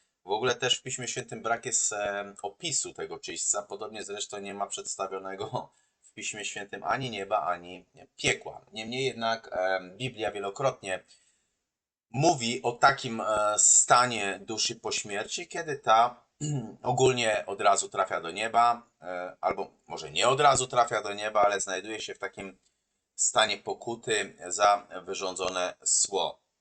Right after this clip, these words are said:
E, według religii, może według wyznania katolickiego, wyzna-, czyli katolicyzmu, czyściec praktycznie nie jest miejscem, lecz jest przede wszystkim takim procesem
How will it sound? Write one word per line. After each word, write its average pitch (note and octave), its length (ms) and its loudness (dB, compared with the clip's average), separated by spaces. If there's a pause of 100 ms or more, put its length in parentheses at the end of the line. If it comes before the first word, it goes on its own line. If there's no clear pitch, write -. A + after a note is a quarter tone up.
E, E2+ 300 -10
według C3+ 440 -4 (120)
religii, B2 640 -2 (100)
może E2 300 -10
według F2+ 320 -8
wyznania B2 460 4
katolickiego, F2 920 -10
wyzna-, E2+ 440 -18
czyli F2+ 160 -10
katolicyzmu, G#2 800 -8 (580)
czyściec D#3 600 2
praktycznie B2+ 600 -2
nie C#3+ 180 0
jest - 220 0
miejscem, B2+ 720 -2
lecz A#2 440 -4
jest A#2 200 -4
przede A2 260 -8
wszystkim - 380 -14
takim G2+ 280 -10
procesem G2 840 -2